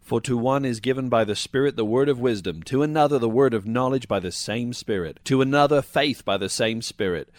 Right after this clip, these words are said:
to another the gifts of healing by the same Spirit, to another the working of miracles,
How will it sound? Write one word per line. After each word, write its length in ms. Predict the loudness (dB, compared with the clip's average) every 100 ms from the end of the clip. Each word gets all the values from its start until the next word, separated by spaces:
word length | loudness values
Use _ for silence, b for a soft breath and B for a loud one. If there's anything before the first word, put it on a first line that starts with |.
| -6
to 180 | 0 2
another 340 | 6 4 4
the 120 | 2
gifts 320 | 0 -2 -2
of 100 | -4
healing 640 | -6 -4 -2 2 0 0 -2
by 160 | -2
the 100 | 0
same 320 | -2 -2 -4
Spirit, 480 | -6 -4 -4 -4 -6
to 160 | 2 2
another 360 | 4 4 4
the 120 | 2 2
working 540 | 4 4 4 0 -2
of 200 | -4 -4
miracles, 800 | -2 2 2 2 -2 -10 -12